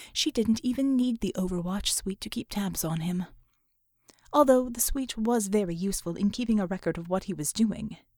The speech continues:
In sort of a magical version of keystroke logging, she had a monitor and standalone computer setup devoted to tracking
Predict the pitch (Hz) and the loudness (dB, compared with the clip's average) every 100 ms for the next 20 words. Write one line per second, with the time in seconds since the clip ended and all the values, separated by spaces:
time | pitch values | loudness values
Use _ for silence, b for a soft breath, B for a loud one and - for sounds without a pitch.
0 | B B B - 302 302 302 - - 349 | B B B -2 2 2 0 -6 -4 -2
1 | 359 - 269 247 233 254 269 - 294 220 | -2 -4 -2 4 4 4 2 0 -2 0
2 | 202 196 226 - 302 302 - 170 - 160 | 0 2 0 0 0 0 2 0 -2 -6
3 | 156 147 165 B B - 349 - 311 294 | -6 -8 -10 B B 0 0 0 -2 0
4 | 269 285 311 302 311 302 208 - - 262 | 0 0 -2 -4 -4 0 0 2 2 2
5 | 277 247 240 233 233 - 254 240 - 214 | 4 4 4 6 4 2 -2 -2 -2 -2
6 | 202 - 226 254 285 233 - - 233 214 | -4 -4 0 2 0 -6 -12 -6 -4 -4
7 | 220 | -2